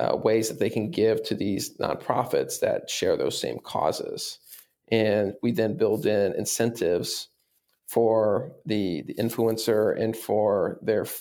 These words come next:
uh, followers to engage in giving is a way of really opening up a whole new,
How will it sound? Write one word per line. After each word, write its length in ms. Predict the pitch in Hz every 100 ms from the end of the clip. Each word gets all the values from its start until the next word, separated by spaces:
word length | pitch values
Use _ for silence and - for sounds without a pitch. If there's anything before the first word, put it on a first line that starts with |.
| -
uh, 240 | - 50 -
followers 720 | - - 131 85 82 90 - - _ _ -
to 240 | 113 98
engage 460 | 80 92 82 82 -
in 160 | -
giving 480 | - 113 78 71 - - _ _ _ _ -
is 120 | 117
a 60 |
way 280 | 107 113 110
of 100 | 90
really 220 | 113 104
opening 340 | - 110 104 104
up 160 | 101
a 40 | -
whole 400 | - 113 - -
new, 540 | 98 90 87 85 120